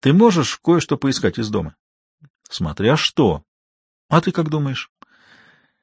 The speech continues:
Деламбро залпом выпил свой кофе и поставил компьютер перед собой, надел очки и пробормотал: «У нас новая программа. В нее включены все секты во Франции». Он стучал по клавишам с невероятной скоростью.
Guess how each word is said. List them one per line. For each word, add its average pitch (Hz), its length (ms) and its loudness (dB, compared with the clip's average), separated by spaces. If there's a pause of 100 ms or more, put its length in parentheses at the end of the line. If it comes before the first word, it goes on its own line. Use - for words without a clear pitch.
(160)
Деламбро 135 420 4
залпом 127 400 4
выпил 107 240 0
свой 104 220 -2
кофе 147 320 -2
и 95 40 -2
поставил 104 380 0
компьютер 98 420 -4
перед 90 220 -4
собой, 120 420 -2 (380)
надел 104 400 2
очки 143 500 -2 (220)
и 107 120 -4
пробормотал: 107 760 0 (120)
«У 95 120 -2
нас 117 240 -4
новая 107 240 -2
программа. 110 640 -2 (1080)
В 87 140 -8
нее 117 240 4
включены 131 400 -4
все 139 220 -4
секты 107 340 -4
во 92 80 -2
Франции». 87 460 -4 (480)
Он 123 300 2
стучал 135 500 0
по 123 160 0
клавишам 143 500 -2
с - 120 -6
невероятной 120 580 0
скоростью. - 580 -4